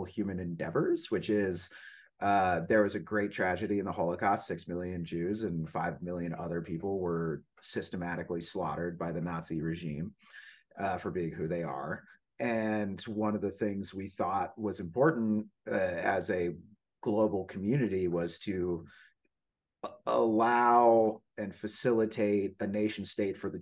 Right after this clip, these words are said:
Jewish people so that they would have a place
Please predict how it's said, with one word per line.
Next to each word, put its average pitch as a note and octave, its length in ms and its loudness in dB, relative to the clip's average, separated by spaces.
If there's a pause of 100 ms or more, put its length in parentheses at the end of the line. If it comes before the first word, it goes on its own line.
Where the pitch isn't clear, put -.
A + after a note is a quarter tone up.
Jewish F#2 220 -6
people F#2 520 0 (360)
so A#2+ 380 4
that G#2 260 2
they G#2+ 160 6
would F#2+ 140 0 (140)
have F2+ 200 0 (200)
a F#2+ 60 -2
place G#2 800 0